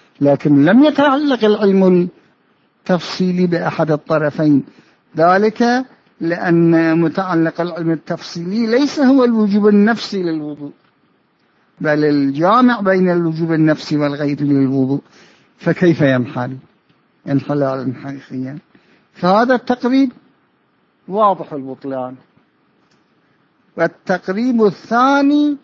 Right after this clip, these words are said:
دعوى الانحلال الحكمي بإجر-، التقريب الثاني دعوى الانحلال الحكمي، ليس انحلالا حقيقيا وإنما انحلال حكمي، بإجراء البراءة عن الوجوب النفسي للزيارة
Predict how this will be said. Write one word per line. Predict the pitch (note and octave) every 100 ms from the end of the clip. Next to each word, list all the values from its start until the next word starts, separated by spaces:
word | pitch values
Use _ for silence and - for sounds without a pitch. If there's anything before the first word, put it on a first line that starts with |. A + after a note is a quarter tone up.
| _ _ -
دعوى | G#3+ C4+ C4 G#3+ F#3+
الانحلال | E3+ E3+ F3+ F3+ - F#3+ A3+ C4 A#3+ G#3
الحكمي | G3 - A#3+ C#4 - C4 C4+ C#4 C#4+ C#4 - _ _ _ G3+
بإجر-، | G3+ F#3+ F3 G3 A3 _ _ -
التقريب | G#3+ - A3+ B3 C4
الثاني | A#3 C4+ C4+ C4+
دعوى | C4 C4
الانحلال | C4 A#3 F3+ A#3 A#3+ A#3+
الحكمي، | G#3+ G#3 - - C#3 - _ _ _ _ _ _ _ _ _ _ -
ليس | G#3 A3 F3+
انحلالا | E3 D#3 - D3 C#3+ C#3+ C3
حقيقيا | C#3 D3 - C#3+ D3 _ _ _ -
وإنما | E3 F3 F#3 F#3+ F#3+
انحلال | E3+ - D#3 D#3+ F#3+ G3+ - _ _ -
حكمي، | D#3+ F3+ - C#3 B2+ - _ _ _ _ _ _ _ _ _ _ _ _ _ _ _ _ _ _ _ _ _ _ _ _ _ _
بإجراء | F3 F#3 F3+ D#3+ F3 A3 A3 F#3
البراءة | D#3+ D#3+ E3+ G3+ G#3+ F#3 C#3
عن | F3 G3 F#3+
الوجوب | F3 D#3+ D3+ F3 G3 F#3
النفسي | E3+ F#3 A#3 - - A#3+
للزيارة | A#3+ A3+ G#3+ A#3+ B3 B3 B3+